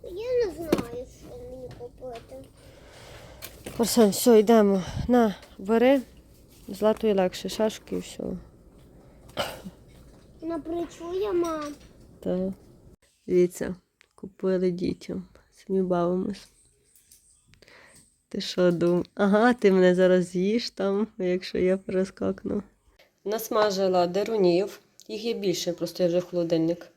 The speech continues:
Speaker 2: запхала. Зараз ще собі візьму сметану. Люблю так деруни зі сметаною. І ще смачно з майонезом. І ще замаринувала ребра.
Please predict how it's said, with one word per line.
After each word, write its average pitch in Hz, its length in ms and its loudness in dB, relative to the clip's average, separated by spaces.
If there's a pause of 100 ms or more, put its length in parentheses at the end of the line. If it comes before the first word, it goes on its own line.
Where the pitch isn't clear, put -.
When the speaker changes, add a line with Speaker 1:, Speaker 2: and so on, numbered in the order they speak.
(720)
Speaker 2:
запхала. 175 600 0 (960)
Зараз 160 180 -6
ще - 100 -12
собі 165 260 -6
візьму 160 240 -6
сметану. 185 520 -2
Люблю 180 240 0
так 185 180 -6
деруни 180 320 -2
зі 180 100 -6
сметаною. 180 600 -6 (480)
І 175 40 -10
ще - 120 -6
смачно 190 400 -2
з 180 60 -4
майонезом. 180 520 2 (840)
І - 60 -8
ще 262 140 0
замаринувала 226 720 4
ребра. 170 380 0